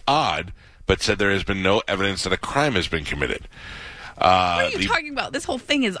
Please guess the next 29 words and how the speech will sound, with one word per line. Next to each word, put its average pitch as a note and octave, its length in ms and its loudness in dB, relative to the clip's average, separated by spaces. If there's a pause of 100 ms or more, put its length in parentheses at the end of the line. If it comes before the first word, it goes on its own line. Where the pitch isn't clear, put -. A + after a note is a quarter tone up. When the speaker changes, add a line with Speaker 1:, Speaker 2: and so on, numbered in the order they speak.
Speaker 2:
odd. D3+ 580 0 (200)
Speaker 1:
Yeah, D3+ 220 6
odd. C#3+ 460 0
Speaker 2:
It - 180 -8
Speaker 1:
That's G2+ 200 0
what - 60 -4
they A2 120 2
said. F3+ 400 0 (200)
But - 120 2
there's A2+ 240 2
no, G2+ 460 4
there's G2+ 220 2
no, G2+ 440 4 (640)
nothing A#2 340 0
showing A2 320 2
there's G#2 180 0
a G2 60 2
crime. D3 240 0
There's E2+ 140 -2
no F2+ 80 -2
sign E2+ 220 2
of C#2 80 -4
struggle. G#2 440 2
There's E2 240 0
no F2+ 160 2
sign F2+ 340 2
of D#2+ 200 -4
distress. E2 520 2
Speaker 2:
Right. G3 320 0